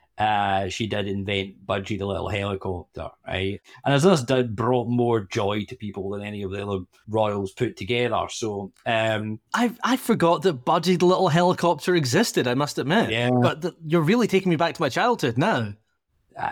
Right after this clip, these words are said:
Speaker 1: interesting family, you know. I mean, y-, you can see why Americans just, you know, it, it's got that element of the Kardashians that are not physically attractive or something, you know what I mean?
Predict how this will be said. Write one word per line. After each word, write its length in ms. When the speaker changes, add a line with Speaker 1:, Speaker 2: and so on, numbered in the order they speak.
Speaker 1:
interesting 480
family, 600
you 100
know. 240
I 100
mean, 320
y-, 60
you 280
can 160
see 240
why 240
Americans 640
just, 320
you 140
know, 300
it, 360
it's 200
got 320
that 220
element 500
of 320
the 120
Kardashians 1040
that 80
are 120
not 380
physically 460
attractive 680
or 120
something, 500
you 80
know 80
what 100
I 60
mean? 240